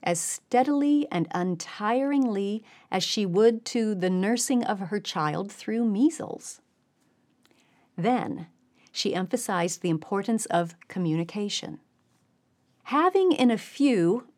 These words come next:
the fewer the better, earnest words pointed out the miseries which must arise from this fault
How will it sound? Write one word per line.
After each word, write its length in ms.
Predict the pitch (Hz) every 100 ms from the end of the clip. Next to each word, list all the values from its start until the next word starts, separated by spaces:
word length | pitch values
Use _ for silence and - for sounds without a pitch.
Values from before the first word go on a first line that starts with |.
| 156 160 -
the 100 | 170
fewer 380 | 165 226 202 170
the 120 | 156
better, 520 | 151 233 170 - 185 _ _ _ _ -
earnest 500 | 240 277 269 - -
words 540 | 190 202 180 151 170 170
pointed 460 | - 302 320 277 -
out 240 | 202 196
the 100 | 175
miseries 960 | 170 175 202 285 240 160 151 151 175 - _ -
which 200 | 196 202
must 240 | 202 -
arise 540 | 185 190 202 170 160
from 180 | - 170
this 200 | 156 156
fault 500 | - 196 - - -